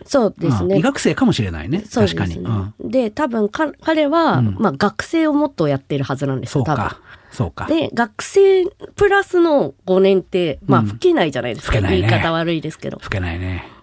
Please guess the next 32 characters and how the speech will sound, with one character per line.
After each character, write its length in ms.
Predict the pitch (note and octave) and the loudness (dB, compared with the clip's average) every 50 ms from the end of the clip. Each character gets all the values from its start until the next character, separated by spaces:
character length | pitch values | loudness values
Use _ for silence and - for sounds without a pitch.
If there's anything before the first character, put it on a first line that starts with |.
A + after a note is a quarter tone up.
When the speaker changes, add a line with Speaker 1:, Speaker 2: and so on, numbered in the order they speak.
| _ - | _ -2
Speaker 1:
で、 240 | D4+ E4 D#4+ - F3+ - | 0 2 2 0 -2 -2
な 160 | - - A#3 | -2 -2 -2
ん 60 | G#3 | -2
か、 260 | G#3 - F3+ F3 D#3 G3 | 0 0 -2 -2 0 0
多 120 | A#3 A#3+ | -2 0
分 140 | G#3 G#3+ A#3 | 0 0 2
デ 80 | A#3+ D#4+ | 2 2
ィ 160 | E4 E4 D#4+ D4 | 2 2 2 2
ー 40 | C#4 | 0
ン 20 | |
は 360 | C#4+ D#4 D#4 C#4+ A3 E3+ - - | 0 0 0 0 0 0 -2 -4
そ 160 | - A3 F#3+ | -2 0 0
れ 100 | F#3 F#3 | 2 2
で 80 | F#3 F#3 | 0 0
働 480 | - G3 G3+ - G#3 G3 F#3+ F#3+ F#3+ G3+ | 0 -2 0 0 0 0 2 2 0 0
い 40 | G3 | 0
て、 200 | - C4 B3 G3+ | 0 2 2 4
Speaker 2:
う 80 | A#2+ | 2
ん。 180 | A#2+ A2+ G#2 F#2 G2 A2 - - - - - _ _ _ | 2 2 0 -2 -6 -10 -14 -20 -20 -20 -20 _ _ _
Speaker 1:
子 140 | _ - F3 | _ -2 -2
供 180 | E3+ E3 F3 F3+ | 0 2 2 2
や 140 | F3 F3 E3 | 2 0 -2
し-、 240 | - F#3+ F3 E3+ - _ | -2 -2 -2 -2 -4 _
ま 320 | - F3+ F3 E3 D#3+ D#3 D3 | -4 -2 -2 0 -2 -2 -4
あ、 40 | C#3+ | -2
家 140 | - G#3 | -2 -2
族 180 | E3+ D#3+ - D#3+ | -2 -2 -2 0
養 60 | D#3 D#3 | -2 0
っ 260 | - F#3 F#3 F#3 F3 | 2 2 2 2 2
て、 260 | - _ F#3+ C4+ - _ _ _ _ | 0 _ -2 -2 -2 _ _ _ _
Speaker 2:
う 40 | B2 | -2
ん。 260 | A#2+ G#2 F2+ E2 G2+ | -2 -2 -2 -4 -8